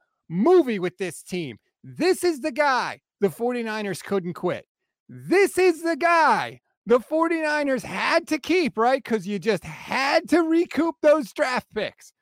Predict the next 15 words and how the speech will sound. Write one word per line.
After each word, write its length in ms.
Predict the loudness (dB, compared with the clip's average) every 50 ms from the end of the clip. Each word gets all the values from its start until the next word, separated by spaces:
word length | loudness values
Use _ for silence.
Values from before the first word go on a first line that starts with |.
| _ _ _ _ _
It's 200 | -4 -4 -4 -6
this 460 | -12 -8 -4 -2 0 0 -2 -2 -8 -4
guy. 460 | -2 0 2 2 0 -2 -4 -8 -12 _ _ _ _ _ _ _ _ _
You 140 | -4 -4 -2
couldn't 400 | -2 -2 0 2 2 2 0 -2
get 160 | -2 -2 -4
rid 240 | -4 -4 -4 2 2
of 380 | 2 2 2 -2 -8 -12 -8
that. 540 | -4 -2 0 0 2 0 0 -2 -4 -12 -20 -20 _ _ _ _ _ _ _ _ _ _
What 360 | -14 -4 0 0 0 0 -2 _ _ _
the 100 | -8 -6
hell? 380 | -4 -4 -4 -2 -4 -4 -6 -8 _ _ _
That's 500 | -18 -4 -2 0 0 0 0 -4 -6 -6
the 140 | -6 -6 -2
guy. 540 | 0 2 2 4 4 2 0 -2 -6 -14